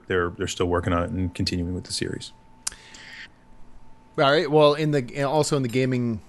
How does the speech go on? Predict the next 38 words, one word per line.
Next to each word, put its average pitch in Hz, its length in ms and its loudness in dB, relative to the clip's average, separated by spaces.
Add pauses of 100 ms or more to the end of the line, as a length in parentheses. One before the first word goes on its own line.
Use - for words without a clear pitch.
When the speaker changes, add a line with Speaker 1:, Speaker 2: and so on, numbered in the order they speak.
(1400)
Speaker 2:
path 127 520 2
that 131 160 2
we've 123 300 2
tread 127 280 2
down 120 320 2
for 127 140 -6
the 113 80 -6
Tids 110 240 -6
and 107 120 -4
Bits, 117 360 -2
uh, 117 200 2
Dragon 131 340 0
Quest 147 300 2
eleven 151 320 2
was 131 160 2
announced. 110 500 -4 (580)
Speaker 1:
See? 127 360 4 (140)
Speaker 2:
Which 135 160 4
is 131 120 2
big. 127 360 0 (260)
Uh, 120 580 4
well, 139 180 4
big 131 160 0
in 127 60 0
Japan. 117 400 -2 (360)
Um, 113 360 2 (240)
<laughs> 135 260 -4
big 156 140 -6
in 156 100 -8
Japan. 131 440 -2
Speaker 1:
Well, 131 100 0
you're 143 100 2
big 151 140 4
in 151 80 2
Japan. 139 480 4
Speaker 2:
<laughs> - 200 4
Speaker 1:
So 170 100 4
nice. 170 520 2